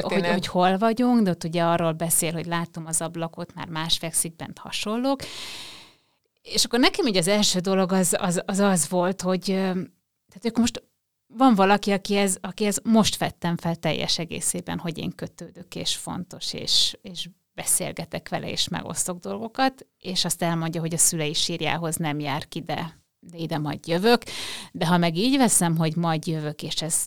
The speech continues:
Speaker 2: többször szóba került, hogy mondjuk, tehát ki a, a, tehát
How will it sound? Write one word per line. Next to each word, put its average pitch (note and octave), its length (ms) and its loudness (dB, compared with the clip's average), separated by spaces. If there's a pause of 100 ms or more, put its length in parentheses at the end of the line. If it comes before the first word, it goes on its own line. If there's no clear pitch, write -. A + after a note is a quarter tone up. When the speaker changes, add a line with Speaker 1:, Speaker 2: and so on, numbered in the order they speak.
Speaker 2:
többször F#3+ 400 2
szóba D3 420 2
került, E3 440 -8
hogy D#3+ 160 -10
mondjuk, E3 380 -6 (680)
tehát - 240 -20
ki G#3 180 -2
a, E3 100 4
a, - 100 -6
tehát - 440 -8